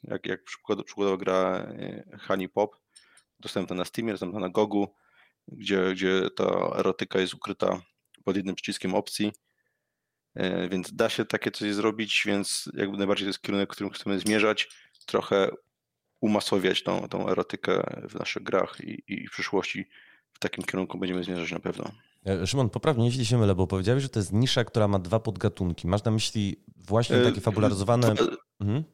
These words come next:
Speaker 1: Tak, powiedziałbym, że to może nie, nie dwa podgatunki, tylko dwa segmenty graczy, tak. Jedni, którzy szukają takiej, e, zwykłego rozwinięcia, e, Pornhuba, tak, Brothers, z samej, samej przyjemności, powiedzmy,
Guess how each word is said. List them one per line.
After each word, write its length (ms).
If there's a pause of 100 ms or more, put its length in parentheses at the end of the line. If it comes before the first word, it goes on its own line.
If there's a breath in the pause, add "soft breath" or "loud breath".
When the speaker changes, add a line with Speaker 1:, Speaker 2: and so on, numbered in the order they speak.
(440)
Speaker 1:
Tak, 280
powiedziałbym, 260
że 60
to 220 (140)
może 180 (140)
nie, 0
nie 320
dwa 180
podgatunki, 420
tylko 160
dwa 800
segmenty 400
graczy, 400
tak. 320
Jedni, 220
którzy 180
szukają 340
takiej, 480
e, 140 (600 loud breath)
zwykłego 380
rozwinięcia, 800 (300 loud breath)
e, 580
Pornhuba, 540
tak, 220
Brothers, 560 (460 soft breath)
z 340
samej, 460
samej 280
przyjemności, 520
powiedzmy, 420